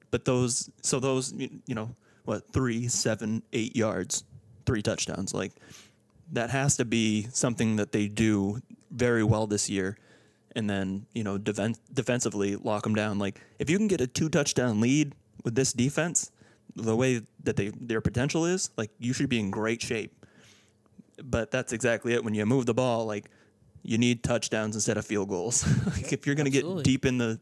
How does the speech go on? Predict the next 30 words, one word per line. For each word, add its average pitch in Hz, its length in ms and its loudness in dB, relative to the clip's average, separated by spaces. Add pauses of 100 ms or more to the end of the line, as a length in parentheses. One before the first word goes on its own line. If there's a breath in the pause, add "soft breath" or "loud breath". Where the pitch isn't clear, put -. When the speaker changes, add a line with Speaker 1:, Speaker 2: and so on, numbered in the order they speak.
(120)
Speaker 1:
deep 135 180 2
in 147 80 -2
the 127 80 0
red 123 180 2
zone, 120 300 -2 (600 soft breath)
like, 113 180 0
you 117 80 4
gotta 123 220 4
put - 240 2
seven 110 280 2
on 107 100 0
the 107 80 -4
board. 104 340 -4 (500 soft breath)
Um, 98 280 -8
Speaker 2:
And 117 320 -6 (600)
to 147 120 4
your 135 200 6
point 165 380 2
you 117 180 2
just 120 260 -4
made, 143 240 0
you 120 160 2
get 208 140 4
a 170 60 4
two-touchdown 131 800 -2
league, 147 260 4
and 113 160 0
then 127 200 -6
you 139 160 -4
have 127 320 0